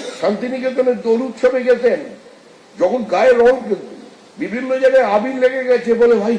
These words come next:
আমার ছবি তুলিস না, আমার ছবি তুলে কি হবে?" বলে, "বাংলাদেশে মেরে ফেলবে।" বাংলাদেশের ক্রিকেটার এখানে এসে দুর্গাপুজো উদ্বোধন করলো, বাংলাদেশে ফিরে গিয়ে ক্ষমা চাইলো। এটা সভ্য জগতে, আধুনিক সমাজে হতে পারে না। আর এগুলো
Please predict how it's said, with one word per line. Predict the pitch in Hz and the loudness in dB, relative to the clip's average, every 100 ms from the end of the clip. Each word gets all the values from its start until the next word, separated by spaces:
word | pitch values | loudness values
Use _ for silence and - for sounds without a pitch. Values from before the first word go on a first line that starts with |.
| - - | -6 -4
আমার | 214 202 | -2 0
ছবি | 202 202 185 | -2 -4 -6
তুলিস | 180 151 | -10 -10
না, | 131 104 - - | -12 -14 -20 -8
আমার | 165 202 202 | -2 -2 -2
ছবি | 175 170 | -8 -8
তুলে | 156 165 233 | -6 -6 0
কি | 269 | 2
হবে?" | 262 220 156 123 - - - | 4 4 0 -2 -8 -12 -2
বলে, | 160 | -2
"বাংলাদেশে | 156 160 170 160 156 165 | 2 0 2 0 0 -2
মেরে | 139 147 | -2 -2
ফেলবে।" | 127 123 92 73 - - - - - _ - | -2 -4 -6 -12 -14 -20 -20 -20 -20 _ -2
বাংলাদেশের | 160 226 262 262 277 | 0 4 4 2 -2
ক্রিকেটার | - 240 269 269 269 | -2 -4 0 2 2
এখানে | 262 262 262 | 2 2 2
এসে | 262 | 0
দুর্গাপুজো | 226 247 262 262 269 254 294 | -4 0 2 2 0 -4 -2
উদ্বোধন | 214 - 269 247 240 | -6 -2 0 2 2
করলো, | 247 240 196 127 98 - - - | 0 2 0 -2 -4 -16 -12 -2
বাংলাদেশে | 165 196 202 180 185 - | 0 2 0 -2 -6 -2
ফিরে | 180 | -2
গিয়ে | 175 175 | -2 -6
ক্ষমা | - 143 165 156 | -4 -2 -2 0
চাইলো। | 151 143 127 98 90 - - | -2 -4 -6 -8 -10 -14 -6
এটা | 143 - | -6 -2
সভ্য | 208 202 151 147 | -4 -4 -6 -6
জগতে, | 127 123 120 107 - - | -6 -8 -8 -10 -10 -10
আধুনিক | 117 139 156 220 - | -4 -2 -2 -2 -4
সমাজে | - 120 110 | -8 -8 -8
হতে | 107 107 | -10 -8
পারে | 104 104 95 | -4 -4 -4
না। | 98 82 - - | -6 -8 -14 -6
আর | 110 | -2
এগুলো | 123 120 113 | -2 -2 -8